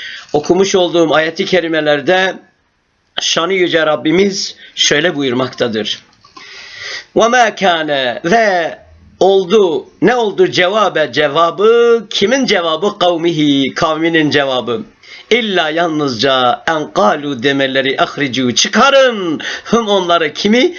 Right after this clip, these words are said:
Min karyetikum, ül-, ülkenizden. Ülkenizden çıkarın. İnnehum, çünkü bunlar ünasun, insanlarmış, yatatahharun, çok temiz insanlarmış.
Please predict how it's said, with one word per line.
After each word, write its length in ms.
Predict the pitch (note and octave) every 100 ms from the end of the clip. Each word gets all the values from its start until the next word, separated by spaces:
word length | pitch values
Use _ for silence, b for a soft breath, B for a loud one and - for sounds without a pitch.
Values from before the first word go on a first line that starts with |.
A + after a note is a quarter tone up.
| B
Min 160 | D#3+ F3
karyetikum, 720 | D#3+ F3 E3 F#3+ F#3 F3+ D#3
ül-, 220 | D3 D3
ülkenizden. 800 | E3+ D3+ E3 D3 C3+ D#3+ D3+ G#2 B B B B
Ülkenizden 500 | F3+ G3+ G3 F#3+ A3+
çıkarın. 640 | G#3+ - A#3 A3 D#3 A#2 - - - - - - _ _ _ _ _ _ _ _
İnnehum, 680 | - C4 B3 A#3 A3 A3 G3+
çünkü 420 | F#3 A#3 A#3 A3+ G#3+
bunlar 460 | G#3+ A#3 C4 A3+ G#3+
ünasun, 720 | G#3+ B3 C4 B3 - A3+ G3
insanlarmış, 920 | F#3 G3 F#3+ G#3 A3 C#4 C4 A#3+ G#3+ -
yatatahharun, 840 | G#3 G3 G3 G3 F#3+ E3 F3+ G3
çok 260 | D#3+ F3+ F3
temiz 280 | D#3+ D#3+ C#3
insanlarmış. 800 | C3+ D#3 C#3 - - - - -